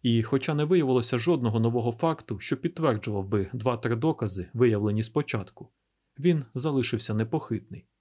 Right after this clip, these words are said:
і закрив слідство. За кілька тижнів почався судовий розгляд. Він був плутаним і занудним. Голова вів його безпристрасно. Прокурор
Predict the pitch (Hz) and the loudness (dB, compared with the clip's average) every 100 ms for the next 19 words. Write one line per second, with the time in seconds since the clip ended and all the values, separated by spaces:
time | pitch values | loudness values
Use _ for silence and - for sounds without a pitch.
0 | - 156 135 113 120 170 165 110 - - | -4 -2 -2 -2 -2 -2 -2 -4 -6 -6
1 | 117 95 - - 113 _ _ _ _ _ | -4 -4 -6 -8 -20 _ _ _ _ _
2 | 117 131 170 156 135 - 160 131 120 - | -2 0 0 0 -2 0 0 0 -4 -6
3 | - 175 180 143 - 117 143 117 98 127 | -4 -2 0 -2 -2 -4 -2 -2 0 0
4 | 127 135 101 - - _ _ _ _ _ | 0 -4 -8 -14 -20 _ _ _ _ _
5 | _ _ 143 170 139 139 - - 160 165 | _ _ 0 2 2 -2 -4 -2 2 2
6 | 139 131 113 135 131 165 165 110 - 113 | 0 0 -2 0 0 0 0 -2 -6 -18
7 | _ _ _ _ _ - 123 160 165 160 | _ _ _ _ _ -4 0 2 2 0
8 | 147 143 123 123 127 110 123 135 156 160 | 0 0 0 2 2 0 -2 -2 -2 -4
9 | - 104 - - 127 _ _ _ _ - | -2 -4 -6 -8 -12 _ _ _ _ 0
10 | 123 127 143 165 | 0 2 2 2